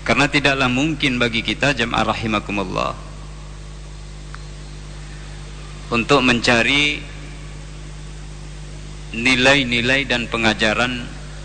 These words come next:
dari selain Islam. Yakinlah bahwa Allah sudah ajarkan kita.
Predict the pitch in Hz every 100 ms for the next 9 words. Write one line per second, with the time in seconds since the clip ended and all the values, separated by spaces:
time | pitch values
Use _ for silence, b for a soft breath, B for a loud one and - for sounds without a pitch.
0 | - - - - - - - - - -
1 | - - - - - - - - - -
2 | - - - - - - - - - -
3 | - 107 110 - 107 104 101 107 98 -
4 | 95 95 95 - - - - - - -
5 | - - - - - - - - - -
6 | - - 50 50 50 50 50 - 50 50
7 | 50 50 - 50 - - - - - -
8 | - 104 120 127 131 123 123 156 139 117
9 | 110 117 135 - 117 123 131 131 120 110
10 | 117 127 123 123 113 107 - 82